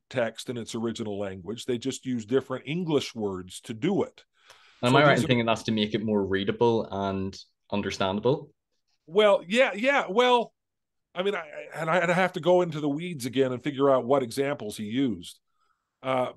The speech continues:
Speaker 1: but, uh, they're perfectly valid, uh, uh, different variations.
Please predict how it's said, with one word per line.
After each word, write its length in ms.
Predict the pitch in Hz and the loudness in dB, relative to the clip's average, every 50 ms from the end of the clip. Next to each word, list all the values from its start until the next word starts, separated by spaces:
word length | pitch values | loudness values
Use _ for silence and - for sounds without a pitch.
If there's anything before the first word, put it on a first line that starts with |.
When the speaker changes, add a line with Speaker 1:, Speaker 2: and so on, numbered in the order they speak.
| 113 | -2
Speaker 1:
but, 280 | - 147 143 135 - - _ - | 2 2 4 4 2 -2 _ 2
uh, 340 | 139 131 123 117 113 110 110 - - _ _ | 4 4 6 4 4 2 0 -4 -8 _ _
they're 200 | 110 139 156 147 | -2 0 0 0
perfectly 920 | - - - 226 247 220 - 180 165 - - 139 143 139 131 127 123 117 | 0 0 0 0 0 -2 -4 -6 -8 -8 -6 -4 -2 -2 -2 -2 -4 -6
valid, 800 | 107 101 113 143 147 165 185 196 190 156 123 107 104 101 107 98 - _ _ _ _ _ _ _ _ _ _ _ _ _ _ | -6 -2 2 4 4 6 6 6 4 4 2 0 -2 -6 -10 -12 -14 _ _ _ _ _ _ _ _ _ _ _ _ _ _
uh, 260 | 139 131 123 120 117 110 - - _ _ _ _ _ - 123 123 127 _ _ _ _ | -6 -2 0 0 0 -2 -4 -8 _ _ _ _ _ -16 -16 -16 -16 _ _ _ _
uh, 280 | - 120 120 113 110 107 101 95 | 0 2 2 4 2 2 0 -2
different 340 | - 143 143 - 143 123 110 | -4 -4 -4 -2 -4 -4 -2
variations. 920 | 127 120 120 123 131 160 214 262 285 233 - - - - _ - - - | 0 0 0 0 0 0 2 2 0 0 -2 -4 -6 -8 _ -16 -18 -12